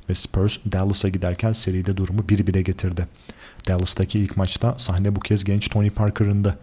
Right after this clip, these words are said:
Tim Duncan'ın otuz dört sayı, yirmi dört rebound, altı asist, altı blokluk performansına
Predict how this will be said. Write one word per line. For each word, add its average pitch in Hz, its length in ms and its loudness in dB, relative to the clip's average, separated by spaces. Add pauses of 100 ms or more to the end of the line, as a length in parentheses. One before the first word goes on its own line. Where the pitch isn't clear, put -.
(300)
Tim 90 200 0
Duncan'ın 95 380 2
otuz 98 300 2
dört 104 160 4
sayı, 107 220 4
yirmi 107 300 6
dört 120 260 2
rebound, 110 300 2 (140)
altı 113 300 0
asist, 139 360 2
altı 110 300 2
blokluk 101 400 0
performansına 90 840 0